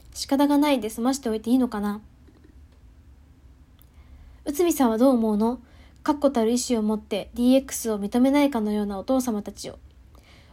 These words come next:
愚か者と切り捨てる？っていうリプライをいただきまして、これはね、耳が痛いと思いました。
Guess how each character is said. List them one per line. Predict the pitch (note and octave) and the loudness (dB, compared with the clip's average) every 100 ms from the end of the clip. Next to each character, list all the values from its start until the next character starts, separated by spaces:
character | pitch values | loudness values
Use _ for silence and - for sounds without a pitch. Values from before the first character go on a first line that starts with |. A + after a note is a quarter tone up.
| - | -2
愚 | A#3+ C#4 | 4 6
か | C#4+ | 6
者 | C#4+ C#4+ C#4 | 4 2 0
と | C#4 | 0
切 | C4 | 0
り | C#4+ | 0
捨 | C#4+ | 0
て | D4 | 0
る？ | C4 G4 - - - | 0 -2 -10 -20 -14
っ | |
て | D3+ | -14
い | - | -14
う | - - _ - | -20 -20 _ -12
リ | G#3+ | -6
プ | A3 | -2
ラ | G#3+ | 0
イ | G3+ | -2
を | |
い | G#3+ | -4
た | A3 | -2
だ | A3 | -2
き | A3 | -2
ま | A3 | -4
し | A3 | -4
て、 | - F#3 - - - - - - - - - | -10 -14 -16 -20 -20 -20 -20 -20 -20 -20 -20
こ | - A3+ | -14 -4
れ | A#3+ | 2
は | B3+ B3+ | 2 2
ね、 | B3+ A#3+ A3+ - - - | 0 0 -4 -10 -20 -12
耳 | A#3 A#3+ B3+ B3+ | -6 -2 0 2
が | A#3 | 2
痛 | A3 A3 G#3 G3 | 0 0 0 0
い | - - - - - - | -6 -18 -20 -20 -20 -14
と | F#3 | -12
思 | G3+ G3+ | -8 -8
い | |
ま | G3+ G#3 | -6 -6
し | - | -6
た。 | E3 - | -8 -10